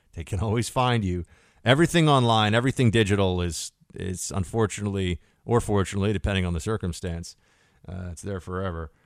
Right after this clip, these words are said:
Uh, but she was writing about people being white trash, and she made jokes about obese people, and she, uh, was clearly an elitist in all the worst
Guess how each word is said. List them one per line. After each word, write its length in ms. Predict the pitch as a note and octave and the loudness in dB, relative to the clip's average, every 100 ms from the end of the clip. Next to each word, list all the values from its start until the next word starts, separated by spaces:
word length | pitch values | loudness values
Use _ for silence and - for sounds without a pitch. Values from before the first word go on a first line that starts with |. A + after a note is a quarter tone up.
| _ _ _ _ _ - | _ _ _ _ _ -4
Uh, 320 | G#2 G#2 G2+ | 0 0 0
but 400 | F2 G#2+ G#2 - | -2 0 0 -2
she 220 | - C#3 | -2 0
was 160 | C#3 A2 | 0 2
writing 280 | D3 D3 C#3 | 2 2 0
about 760 | A#2 A2 G#2+ A#2+ D3 - - - - _ _ _ | 0 2 2 0 -4 -8 -12 -16 -20 _ _ _
people 320 | B2+ A#2+ C#3+ | -4 -2 -4
being 640 | G2+ G#2+ G#2+ A#2 B2+ C#3 - | -4 -2 -2 -4 -4 -6 -8
white 300 | B2 C#3 E3+ | -4 -2 -2
trash, 920 | - A3 B3+ A#3+ C3 F2+ - - - - | -4 -2 0 0 -2 -6 -14 -14 -16 -10
and 180 | A#2+ A#2+ | -6 -6
she 100 | C#3 | -4
made 220 | C#3+ C#3+ | -2 -2
jokes 380 | C3 D#3 D#3 - | -2 -2 -2 -4
about 340 | D#3 D#3+ D#3 | -2 -2 -2
obese 480 | D#3 F3+ E3 C4 A#3+ | -4 -4 -4 -6 -6
people, 580 | - D3 A2+ G2+ F2+ E2+ | -4 -4 -4 -6 -6 -6
and 200 | G2 G#2+ | -8 -8
she, 480 | - B2+ B2 B2 - _ _ _ - | -8 -6 -6 -8 -12 _ _ _ -12
uh, 260 | A#2 A#2+ A#2 | -8 -6 -6
was 280 | B2 B2+ | -6 -8
clearly 960 | - - E3+ A3 B3 G#3+ B2+ A2+ A2+ A#2 _ _ _ _ _ - | -8 -12 -8 -4 -2 -2 0 -2 -4 -10 _ _ _ _ _ -6
an 400 | C3 C3 C3 - - | -4 -2 -4 -6 -4
elitist 920 | D3 D#3 C4 D#3 A2+ - - - - - | -2 0 -2 -2 -4 -6 -14 -18 -20 -8
in 220 | A#2+ A#2+ | -6 -4
all 420 | G#2+ D3 G3+ G#3 | -4 -4 -2 -4
the 100 | F#3 | -4
worst 600 | E3+ C#3 D3 C#3 - _ | -6 -4 -4 -4 -12 _